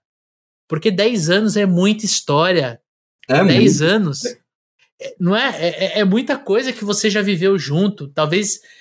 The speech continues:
Speaker 1: cara, você vendeu muito pra ele, depois ele foi comprar um pouco do concorrente, aí voltou pra você, daí, cara, pandemia, você ajudou o cara. Meu,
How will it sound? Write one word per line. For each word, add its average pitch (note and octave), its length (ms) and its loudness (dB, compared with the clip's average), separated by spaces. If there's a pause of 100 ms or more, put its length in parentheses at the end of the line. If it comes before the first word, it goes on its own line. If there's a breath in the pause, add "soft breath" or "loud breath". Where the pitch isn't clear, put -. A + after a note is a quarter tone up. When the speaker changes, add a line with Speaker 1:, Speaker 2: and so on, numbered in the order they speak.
(220 loud breath)
Speaker 1:
cara, G#3 220 0
você E3 260 -2
vendeu G3+ 300 2
muito G#3+ 400 2
pra E3 180 0
ele, G3+ 140 2
depois G3 240 -2
ele G3+ 140 0
foi G#3+ 100 -2
comprar G3+ 280 0
um F#3 40 0
pouco G3 220 -2
do F#3 100 0
concorrente, F3+ 400 -2
aí F#3+ 80 0
voltou G3+ 320 0
pra G#3 140 0
você, F#3+ 400 0
daí, G#3 280 -2 (400 loud breath)
cara, G#3+ 280 -2
pandemia, G#3 840 0
você D#3 240 -2
ajudou G#3 320 -2
o A3 100 -10
cara. G3+ 520 -2
Meu, F3+ 500 -2